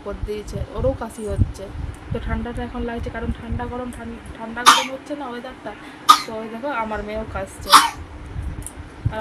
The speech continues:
আমার মেয়ের অবস্থা দেখো, এই যে, সে, সে তার কাকার জামা পরে বসে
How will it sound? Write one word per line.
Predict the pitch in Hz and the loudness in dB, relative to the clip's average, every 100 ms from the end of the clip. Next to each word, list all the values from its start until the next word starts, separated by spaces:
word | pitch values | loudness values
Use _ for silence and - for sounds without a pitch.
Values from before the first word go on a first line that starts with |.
| 214 | 0
আমার | 226 226 | 0 -2
মেয়ের | 233 220 | -2 -4
অবস্থা | 226 - 214 | -6 -10 -10
দেখো, | 202 208 - - - - - 214 | -10 -10 -12 -14 -14 -14 -12 -10
এই | 214 | -10
যে, | - - - - - - - - - - - - - - - - - - - - - | -12 -14 -16 -16 -14 -14 -14 -14 -12 -12 -12 -12 -12 -10 -8 -8 -8 -8 -8 -8 -2
সে, | 240 226 220 220 - - - - - - - - - - - - - - - - - - - - - | 4 8 10 8 4 -6 -8 -8 -8 -10 -10 -10 -8 -8 -6 -4 0 0 -2 -2 2 2 0 -2 4
সে | 240 226 | 6 8
তার | 233 226 - - - - - - - - - - - - - - - - - | 6 6 0 -2 -4 -6 -8 -8 -8 -8 -4 -4 -2 -4 -8 -8 -8 -8 4
কাকার | - 214 247 226 | 6 10 10 10
জামা | 220 226 233 | 8 8 6
পরে | 262 269 339 311 - | 8 8 8 8 10
বসে | - | 12